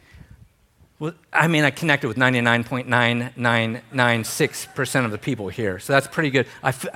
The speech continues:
my heart literally breaks for those who have never played Monopoly. Um, Joseph literally wins the game. He's got all the cash in the bank.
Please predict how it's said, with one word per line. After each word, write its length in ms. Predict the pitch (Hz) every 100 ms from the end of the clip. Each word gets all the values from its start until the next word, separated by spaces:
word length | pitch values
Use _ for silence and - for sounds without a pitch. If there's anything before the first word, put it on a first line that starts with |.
| - -
my 120 | 151
heart 300 | 127 220 220
literally 380 | 135 180 147 120
breaks 460 | 104 120 117 - -
for 100 | 131
those 180 | 127 131
who 60 |
have 80 | 120
never 180 | 120 113
played 260 | - 127
Monopoly. 480 | 113 110 117 110 - - - - - - - - - - - - - - - - _ _ _ -
Um, 400 | 143 139 131 127 - - _ _ _ _ _ _ _ _ _ _ 151
Joseph 720 | 113 175 190 190 214 175 -
literally 600 | 139 147 170 - 190 175
wins 460 | 160 139 147 147 123
the 100 | 127
game. 360 | 117 104 98 98 _ _ _
He's 200 | 165 147
got 220 | 156 -
all 240 | 151 170
the 80 | 165
cash 360 | - 156 131 -
in 80 | 127
the 60 |
bank. 280 | 107 98